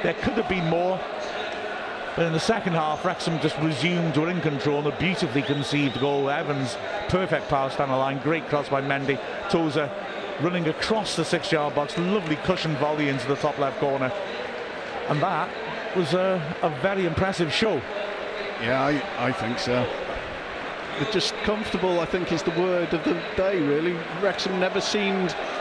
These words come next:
Speaker 2: in doubt of losing it. They were scored very early on.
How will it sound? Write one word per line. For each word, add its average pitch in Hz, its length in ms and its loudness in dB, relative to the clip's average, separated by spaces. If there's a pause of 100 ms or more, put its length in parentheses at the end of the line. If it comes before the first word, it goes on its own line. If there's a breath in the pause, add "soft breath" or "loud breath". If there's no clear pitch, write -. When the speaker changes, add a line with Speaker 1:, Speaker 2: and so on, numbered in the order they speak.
(100)
Speaker 2:
in 190 140 2
doubt 196 260 2
of 190 100 0
losing 208 360 2
it. 170 180 2
They 160 100 4
were 180 180 2
scored 208 340 2
very 185 340 2
early 185 240 2
on. 190 240 2